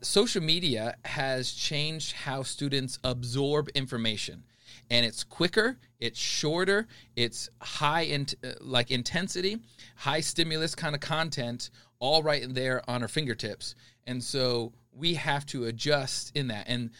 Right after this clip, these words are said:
I think the most popular apps out there, TikTok, Snapchat, and all that, it's quick movements,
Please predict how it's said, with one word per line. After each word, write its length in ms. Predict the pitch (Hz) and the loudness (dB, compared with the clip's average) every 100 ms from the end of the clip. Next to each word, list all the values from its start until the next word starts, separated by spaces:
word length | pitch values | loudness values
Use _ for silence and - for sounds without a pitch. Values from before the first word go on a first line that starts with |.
| - | -10
I 100 | - | -4
think 220 | 127 143 123 | -2 -2 -2
the 60 | |
most 240 | 131 131 - | -2 -4 -2
popular 460 | 143 143 139 120 - | 0 0 -2 -2 2
apps 300 | 151 143 - | 2 2 0
out 200 | 139 139 | 0 0
there, 140 | 120 | -2
TikTok, 520 | - 127 - 127 123 | 0 -4 -4 -4 -4
Snapchat, 460 | - 127 120 - 123 | -4 -6 -4 -2 -2
and 80 | 113 | 0
all 140 | 117 | -2
that, 220 | 117 113 - | 0 0 2
it's 180 | 151 - | 2 0
quick 360 | - 151 151 | -2 -2 0
movements, 480 | 131 139 117 113 - | -2 -4 -2 -4 -6